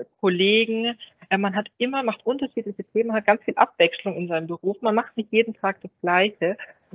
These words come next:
Und nachdem sich Steuerrecht ja auch immer weiterentwickelt, bleibt man auch nie fachlich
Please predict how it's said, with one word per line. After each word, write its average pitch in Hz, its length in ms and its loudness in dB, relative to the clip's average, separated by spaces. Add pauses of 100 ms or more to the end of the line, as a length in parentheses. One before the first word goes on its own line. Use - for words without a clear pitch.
(160)
Und 262 220 6
nachdem 208 340 4
sich 196 160 -2
Steuerrecht 233 500 6
ja - 140 2
auch 190 140 4
immer 190 300 0
weiterentwickelt, 185 800 2 (240)
bleibt 208 260 2
man 208 140 2
auch - 200 -4
nie 226 300 -4
fachlich 160 380 -6